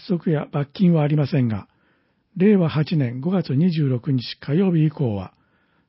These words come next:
通知の振り仮名を戸籍に記載します。振り仮名の届け出にあたって、法務省や市区町村が金銭を支払うよう要求することはありません。詳しくは市ホームページおよび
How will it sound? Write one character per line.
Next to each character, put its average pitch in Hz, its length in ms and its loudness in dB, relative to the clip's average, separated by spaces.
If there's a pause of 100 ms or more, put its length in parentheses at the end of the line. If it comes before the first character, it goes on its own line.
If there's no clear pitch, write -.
(160)
通 185 220 0
知 208 120 -4
の 180 120 2
振 180 140 -2
り 165 100 2
仮 156 120 2
名 123 100 -2
を 101 120 -10 (120)
戸 - 100 -20
籍 170 220 -4
に 143 140 0
記 - 100 -14
載 131 200 -2
し - 120 -8
ま 101 120 -6
す。 - 200 -20 (800)
振 - 120 -6
り 214 140 6
仮 214 100 6
名 175 120 4
の 123 140 0
届 156 280 0
け 208 60 4
出 190 120 4
に 170 100 2
あ 160 100 0
た 156 120 -2
っ 135 40 -2
て、 - 300 -6 (460)
法 175 220 0
務 196 120 4
省 143 280 0
や 110 180 -4 (100)
市 - 140 -18
区 175 140 -10
町 208 280 0
村 143 240 0
が 104 80 -6
金 196 220 2
銭 175 240 -2
を 135 60 -2
支 147 160 -10
払 175 340 -2
う 151 100 0
よ 113 280 -4
う - 360 -16
要 170 140 0
求 185 200 0
す 170 140 -4
る 151 100 2
こ 147 120 -4
と 143 120 -4
は 107 100 -4
あ 98 40 -8
り 143 100 -2
ま 139 100 0
せ 135 120 -4
ん。 87 120 -8 (1600)
詳 202 220 2
し - 120 -4
く 190 100 -2
は 131 160 -2
市 - 180 -2
ホ 185 160 2
ー - 20 4
ム 196 140 4
ペ 185 160 2
ー - 40 4
ジ - 220 -12 (260)
お 190 120 -2
よ 165 100 2
び 120 160 -6